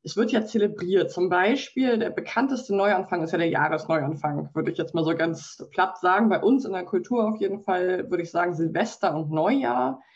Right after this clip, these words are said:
Und damit einhergehen, gehen ja immer so Wünsche wie ab Neujahr, ab zwanzig einundzwanzig mache ich Sport oder bin ich ganz erfolgreich oder wie auch immer.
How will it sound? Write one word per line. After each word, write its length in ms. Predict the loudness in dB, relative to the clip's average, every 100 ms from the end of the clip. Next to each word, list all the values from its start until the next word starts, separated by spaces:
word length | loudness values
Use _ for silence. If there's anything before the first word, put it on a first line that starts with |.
| _ _ _
Und 380 | 2 2 2 2
damit 220 | 2 0
einhergehen, 680 | -2 0 2 2 2 0 2
gehen 140 | 2
ja 80 | 2
immer 140 | 0
so 180 | 0 0
Wünsche 420 | 2 2 0 -6
wie 220 | -4 -6 -6 _ -8
ab 300 | -6 -6 -8 -12
Neujahr, 680 | -2 0 2 2 0 0 -2
ab 240 | -4 -6 -4
zwanzig 500 | 0 2 0 -2 -2
einundzwanzig 760 | 2 0 0 -4 -2 -2 -4 -4
mache 320 | -8 -4 -4
ich 200 | -6 -8
Sport 460 | -2 2 4 2 0
oder 340 | -2 0 0
bin 180 | 0 -4
ich 140 | -4
ganz 180 | -6 -6
erfolgreich 680 | -6 0 0 2 0 0 0
oder 180 | 0 2
wie 140 | 2
auch 120 | 2
immer. 380 | 0 -2 -2 -8